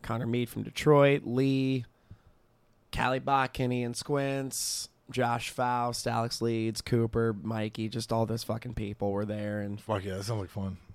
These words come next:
Speaker 1: we partied our fucking dicks off, and it's a fun yearly tradition, dude. I kinda, I was the karaoke D J up there, and we just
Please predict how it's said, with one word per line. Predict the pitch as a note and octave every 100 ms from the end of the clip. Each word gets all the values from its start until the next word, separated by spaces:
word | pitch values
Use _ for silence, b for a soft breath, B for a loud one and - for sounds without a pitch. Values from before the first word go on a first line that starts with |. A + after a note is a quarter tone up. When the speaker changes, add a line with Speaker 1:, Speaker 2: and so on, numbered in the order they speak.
| -
Speaker 1:
we | B2 A#2
partied | - A#2 G#2+
our | G#2+
fucking | - A2 A2 A2
dicks | A2+ G#2+ -
off, | G#2+ G#2+ G#2+
and | G#2+ G#2 G#2+ b b b b b -
it's | E3
a | G#3
fun | - G3+
yearly | G3 G3 F#3+
tradition, | F#3 F#3 F3 B2
dude. | B2+
I | C3
kinda, | C3 C#3 B2+
I | A2+
was | A#2+
the | A2+
karaoke | A2+ B2+ B2 B2 B2
D | B2 C3
J | B2+ B2+
up | B2
there, | B2 B2+ B2 A#2+
and | A2+
we | A2
just | G#2+ G#2+